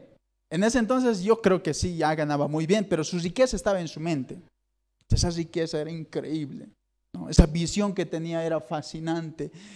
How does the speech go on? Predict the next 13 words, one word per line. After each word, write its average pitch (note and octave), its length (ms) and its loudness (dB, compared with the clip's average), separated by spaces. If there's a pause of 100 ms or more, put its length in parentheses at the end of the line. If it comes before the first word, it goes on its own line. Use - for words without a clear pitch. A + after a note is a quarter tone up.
(260)
Cada E3 240 2
vez E3+ 180 -4
que - 80 -4
hablabas D#3 340 0
con D#3 140 -2
esa D#3 160 -2
persona, E3 540 -2
te E3 100 -6
sentías D#3+ 440 0
así. C#3 300 0 (960)
"Ah, C3 1000 -8 (300)
ahora C#3+ 400 4
sí". - 200 8